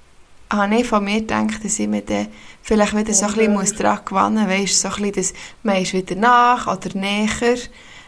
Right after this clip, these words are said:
Speaker 1: Ähm, es hat so viele Leute gehabt, die einem haben die Hand geschüttelt.
Speaker 2: Mhm.
Speaker 1: Das finde ich einfach immer noch komisch und das gruselt mich auch. Ähm, aber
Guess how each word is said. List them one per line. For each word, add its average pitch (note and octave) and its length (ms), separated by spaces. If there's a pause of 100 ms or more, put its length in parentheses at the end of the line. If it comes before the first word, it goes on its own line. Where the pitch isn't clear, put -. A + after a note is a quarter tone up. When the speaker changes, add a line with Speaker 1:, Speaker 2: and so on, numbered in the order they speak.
(160)
Speaker 1:
Ähm, F3+ 720 (800)
es G#3 220
hat F3+ 140 (180)
so - 280
viele A3+ 240
Leute A3 280
gehabt, G#3+ 240
die F3+ 60
einem F#3 220
haben E3+ 180 (100)
die - 40
Hand F#3+ 280
geschüttelt. - 680
Speaker 2:
Mhm. F3 280
Speaker 1:
Das G#3+ 180
finde F3 240
ich F3+ 80
einfach F#3 300
immer G#3 240
noch G#3 160
komisch G#3+ 360
und F3+ 80
das - 160
gruselt G3+ 400
mich A3 180
auch. C4 180 (960)
Ähm, F#3 500 (1000)
aber G3 300